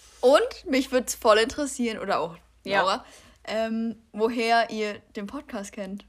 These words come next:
Speaker 1: Weil wir haben das ja wirklich nur auf unseren so privaten quasi
Speaker 2: Genau.
Speaker 1: Accounts mal gepostet.
Speaker 2: Ja.
Speaker 1: Und da sehen's m-, unsere Freunde halt und keine,
Speaker 2: Äh,
Speaker 1: die
Speaker 2: wir haben keine Freundin, die jetzt, äh,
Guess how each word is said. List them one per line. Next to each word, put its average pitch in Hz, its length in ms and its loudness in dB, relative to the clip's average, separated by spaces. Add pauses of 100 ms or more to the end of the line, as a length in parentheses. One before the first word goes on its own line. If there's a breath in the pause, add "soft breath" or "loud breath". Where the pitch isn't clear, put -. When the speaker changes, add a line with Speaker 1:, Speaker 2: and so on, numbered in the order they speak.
Speaker 1:
Weil 208 220 0
wir 247 80 -2
haben 240 160 0
das 262 100 -4
ja 220 100 -4
wirklich 240 280 -6
nur 247 140 -2
auf 247 100 -10
unseren 208 440 -10 (600)
so 196 200 -10
privaten 196 760 -4
quasi 226 440 -6
Speaker 2:
Genau. 202 440 -4
Speaker 1:
Accounts 220 420 0
mal 285 120 -2
gepostet. 311 640 -6 (680)
Speaker 2:
Ja. 208 160 0
Speaker 1:
Und 208 280 -2
da 202 100 0
sehen's 214 280 -2
m-, 196 180 -12
unsere 202 240 -8
Freunde 202 340 -4
halt 180 320 -8
und 185 300 -12 (320)
keine, 202 320 -2
Speaker 2:
Äh, 208 60 -4
Speaker 1:
die 208 100 -6
Speaker 2:
wir 262 120 2
haben 214 120 0
keine 214 280 0
Freundin, 196 440 -4
die 185 80 -10
jetzt, 185 260 -6
äh, 170 300 -2